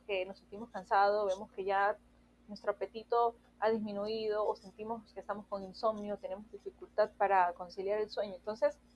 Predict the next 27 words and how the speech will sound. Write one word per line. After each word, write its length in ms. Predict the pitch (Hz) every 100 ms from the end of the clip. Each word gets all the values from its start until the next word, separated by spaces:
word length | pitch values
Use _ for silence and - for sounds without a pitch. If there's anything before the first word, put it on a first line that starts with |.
| _ _ _ -
tenemos 340 | 214 220 262
que 120 | -
aprender 380 | 247 190 180 196
a 60 | 254
identificar, 800 | 262 220 - - - 190 240 320 - _ _ _ _ -
eh, 380 | 190 170 165 - _ _ _
estos 340 | 226 226 - -
síntomas 520 | - 254 320 240 208
en 80 | 190
nuestro 280 | 175 - -
cuerpo 480 | 262 262 - 247 - -
y, 180 | 381 - - _
y 100 | 196
decir, 240 | 185 - 196
"Ok, 160 | - - - _ _ _ _ _ _ _ _ - 180
voy 200 | 190 226
a 80 | 254
parar, 420 | 277 262 262 277 208
a 80 |
pesar 220 | 190 190 226
de 100 | 220
que 100 | 233
tengo 260 | 233 233
este, 760 | 233 - 214 214 202 185 - - _ _ _ _ _ _ _
este 140 | -
como 240 | 208 190 190
deadline, 520 | 226 226 196 202